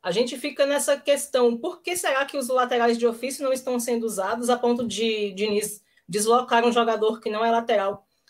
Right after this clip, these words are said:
para uma tentativa? E isso que vocês falaram da questão de treino é muito importante, porque é uma característica que não vai ser absorvida pelo Caio e por qualquer outra,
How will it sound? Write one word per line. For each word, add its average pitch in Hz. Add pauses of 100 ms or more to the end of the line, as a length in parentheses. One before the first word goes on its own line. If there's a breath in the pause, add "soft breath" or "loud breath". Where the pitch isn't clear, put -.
(120)
para 208
uma 208
tentativa? 202
E 226
isso 254
que 254
vocês 247
falaram 226
da 226
questão 233
de 233
treino 226
é 247
muito 269
importante, 277 (540)
porque 208
é 240
uma 262
característica 262
que 262
não 262
vai 262
ser 311
absorvida 269
pelo 247
Caio 254 (460)
e 214
por 247
qualquer 240
outra, 285